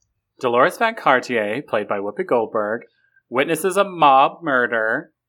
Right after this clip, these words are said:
Uh, she's a Vegas showgirl, and so then she hides out as a nun awaiting trial and gets into a lot of shenanigans,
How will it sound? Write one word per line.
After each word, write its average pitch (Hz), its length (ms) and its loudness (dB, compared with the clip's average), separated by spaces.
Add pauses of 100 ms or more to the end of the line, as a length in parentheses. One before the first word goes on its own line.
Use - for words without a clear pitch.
(260)
Uh, 127 340 4
she's 135 260 -10
a 135 60 -2
Vegas 123 360 -2
showgirl, 107 500 -2
and 117 140 -8
so 127 120 -4
then 117 280 -4 (200)
she - 220 -10
hides 151 340 2
out 143 260 2
as 120 140 -6
a 120 60 -4
nun 113 580 -2
awaiting 123 380 0
trial 98 600 -4 (1120)
and 123 140 -2
gets 127 180 -2
into 117 200 -4
a - 20 -2
lot 107 180 2
of 156 60 -4
shenanigans, 160 640 -2